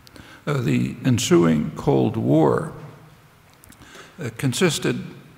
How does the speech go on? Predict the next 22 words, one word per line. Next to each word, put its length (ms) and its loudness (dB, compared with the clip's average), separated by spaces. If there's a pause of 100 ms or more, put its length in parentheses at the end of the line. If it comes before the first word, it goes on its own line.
(120)
overwhelmingly 1040 2
of 300 -6 (140)
efforts 500 -4
by 240 -4
the 280 -4 (480)
two 160 0
superpowers 1120 0
to 300 -4 (340)
enforce 680 0 (200)
order 560 2 (100)
in 140 0
their 240 2
own 340 4
domains. 840 0 (800)
For 220 -8
Russia, 480 2
that 420 -4
meant 240 -2 (480)
Eastern 420 0
Europe, 580 0
the 240 -8
traditional 640 -6